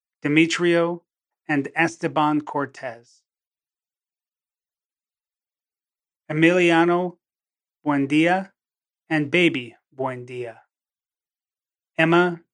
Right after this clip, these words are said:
Jane Cunningham. Esaias Azil Ramirez. Ethan Harrop Fish and Haley Cullen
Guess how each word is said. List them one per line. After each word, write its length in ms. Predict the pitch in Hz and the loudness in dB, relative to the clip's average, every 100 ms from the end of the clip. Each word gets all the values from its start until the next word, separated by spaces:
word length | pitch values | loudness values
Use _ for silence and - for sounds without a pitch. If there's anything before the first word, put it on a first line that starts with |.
| _ _ _ 143 | _ _ _ -6
Jane 640 | 156 156 151 151 151 - _ - | 0 2 2 2 -2 -8 _ -10
Cunningham. 680 | - 151 139 120 123 113 120 _ _ _ _ _ _ _ _ _ _ _ _ _ - | -4 -4 -4 -8 -14 -16 _ _ _ _ _ _ _ _ _ _ _ _ _ _ -20
Esaias 680 | 143 165 156 175 180 180 - _ _ _ 147 | -2 2 4 4 0 -4 -18 _ _ _ -10
Azil 600 | 143 135 170 165 165 160 | -6 0 0 0 -2 -6
Ramirez. 720 | 147 151 151 143 120 113 _ _ _ _ _ _ _ _ _ _ _ _ _ _ _ _ - | -2 2 2 0 -4 -12 _ _ _ _ _ _ _ _ _ _ _ _ _ _ _ _ -4
Ethan 560 | 180 185 190 185 165 _ _ _ - | -2 0 0 0 -4 _ _ _ 2
Harrop 420 | 156 156 156 - _ _ _ | 4 4 2 -4 _ _ _
Fish 420 | - 196 - - _ _ _ _ _ _ _ _ _ _ - | -2 -2 -4 -18 _ _ _ _ _ _ _ _ _ _ -6
and 200 | 147 135 | -6 -6
Haley 720 | - - 175 175 180 170 170 _ | -10 0 2 2 0 -4 -8 _
Cullen 500 | - 180 151 123 120 | 0 2 2 -2 -10